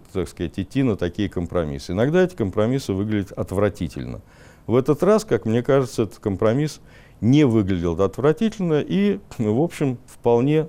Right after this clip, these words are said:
достойно. С моей точки зрения, это всё-таки ошибка. Я так думаю, всё-таки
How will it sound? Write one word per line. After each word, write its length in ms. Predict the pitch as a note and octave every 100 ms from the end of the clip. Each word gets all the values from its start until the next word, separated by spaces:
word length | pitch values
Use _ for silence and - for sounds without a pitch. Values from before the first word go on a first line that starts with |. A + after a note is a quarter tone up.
| -
достойно. 720 | G2 G#2+ - - D2+ B1+ B1+ - - - - -
С 100 | -
моей 180 | E3 A3
точки 280 | C#3 -
зрения, 500 | G2+ F#2+ E2+ E2 D#2 -
это 260 | C#3 -
всё-таки 500 | - - C#3 B2 G#2+ -
ошибка. 560 | F#2 - D2+ - - -
Я 220 | F2 B2
так 220 | D3+ A2+
думаю, 240 | G2 A#2 F#2
всё-таки 400 | - F#2+ -